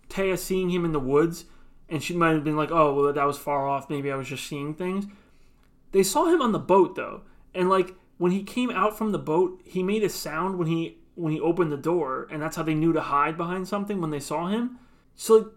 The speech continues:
they knew he was there. They knew he was on the island. I don't understand why they were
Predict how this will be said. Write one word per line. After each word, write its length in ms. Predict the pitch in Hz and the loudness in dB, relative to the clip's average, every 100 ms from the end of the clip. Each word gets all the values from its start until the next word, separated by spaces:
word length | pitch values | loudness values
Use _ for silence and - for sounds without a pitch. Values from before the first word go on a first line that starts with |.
| _ _ | _ _
they 120 | 202 | -4
knew 280 | 190 240 339 | 0 4 6
he 140 | 247 226 | 6 4
was 220 | 185 131 | 4 4
there. 320 | 170 156 139 | 2 2 -2
They 140 | 156 | -4
knew 220 | 170 220 240 | -2 0 0
he 140 | 240 | 2
was 200 | 196 156 | 0 0
on 320 | 151 160 180 | 0 0 0
the 100 | 160 | -2
island. 400 | 143 156 143 123 | -2 -4 -6 -8
I 100 | - | -4
don't 200 | 160 185 | -2 0
understand 580 | 190 180 175 180 175 160 | 0 0 -2 -4 -2 -2
why 200 | 156 156 | 0 0
they 100 | 156 | 0
were 380 | 151 143 143 | -2 -2 -4